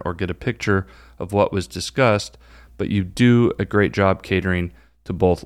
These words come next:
listeners and viewers." So I just wanted to say thank you for that because, like I did mention, I, I do try to be aware of listeners of the podcast. You know, a podcast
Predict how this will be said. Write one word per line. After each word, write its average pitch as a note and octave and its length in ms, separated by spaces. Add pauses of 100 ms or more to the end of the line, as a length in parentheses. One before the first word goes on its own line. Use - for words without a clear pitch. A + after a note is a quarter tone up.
listeners F2 580 (420)
and F2+ 240
viewers." F2+ 440
So F#2+ 280 (400)
I C3+ 60
just C#3+ 220
wanted A#2+ 140
to F#2+ 100
say F#2+ 160
thank F#2+ 340
you A#2 220
for G2+ 200
that F#2 300
because, F#2+ 480 (720)
like G#2 260
I G2+ 60
did G2 260
mention, G2+ 460
I, F#2+ 240
I G2 80
do A2 540
try G2 240
to F2+ 420 (540)
be G#2+ 140
aware G2+ 680
of F2 320
listeners G2+ 560
of F#2 80
the F2 80
podcast. F#2 760 (400)
You - 80
know, E2+ 180 (120)
a - 40
podcast A2+ 680